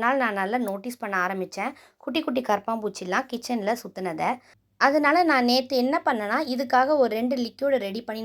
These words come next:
நான் வச்சேன். அதுல நிறைய கரப்பான்பூச்சி அதுக்குள்ள வந்து விழுந்து செத்து இருந்துச்சு. இப்ப ரெண்டாவது நாளும் நான் அதே லிக்விடை ரெடி பண்ணி வைக்க போறேன். அந்த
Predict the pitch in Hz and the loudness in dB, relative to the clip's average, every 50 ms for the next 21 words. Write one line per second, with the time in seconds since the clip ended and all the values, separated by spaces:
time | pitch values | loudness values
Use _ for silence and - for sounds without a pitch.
0 | 214 190 180 170 165 - - 185 185 262 370 - - - - - _ _ - 254 | -4 -4 -4 -4 -8 -8 -8 -6 -6 -6 -8 -10 -14 -20 -20 -20 _ _ 0 0
1 | 247 320 285 311 339 285 226 214 233 277 302 - 226 208 202 - 247 254 247 214 | 2 2 2 2 2 2 2 4 2 2 2 2 0 -2 -2 -2 -4 -2 -2 -4
2 | 190 185 - - 294 330 269 202 196 190 - 196 196 226 247 240 196 185 185 180 | -6 -8 -6 -4 -2 -2 -2 -2 -4 -8 -8 -6 -4 -2 -2 -2 -2 -4 -4 -2
3 | 202 269 240 202 180 185 190 196 277 269 - 190 185 - - 196 180 165 160 - | -2 -2 -2 -2 -4 -4 -4 -4 -6 -6 -6 -8 -10 -10 -10 -8 -6 -6 -6 -8
4 | - - - 151 160 220 330 - - _ - _ _ _ _ _ - 269 254 - | -8 -10 -8 -4 -2 -2 -2 -2 -6 _ -20 _ _ _ _ _ -6 -2 2 4
5 | 339 311 285 294 302 370 392 403 370 311 277 262 277 311 320 294 240 202 196 233 | 4 4 4 4 4 4 4 4 4 4 4 4 4 4 2 2 2 2 2 2
6 | 254 277 247 - - 226 220 214 254 247 196 185 196 196 214 220 220 208 170 165 | 2 0 0 -2 -2 -2 0 0 0 0 0 -4 -4 -8 -8 -6 -6 -6 -6 -6
7 | - 196 - 190 170 165 165 170 208 269 302 - - 214 233 220 | -8 -10 -6 -4 -4 -2 -2 -2 -2 -2 -4 -6 -6 -8 -2 -2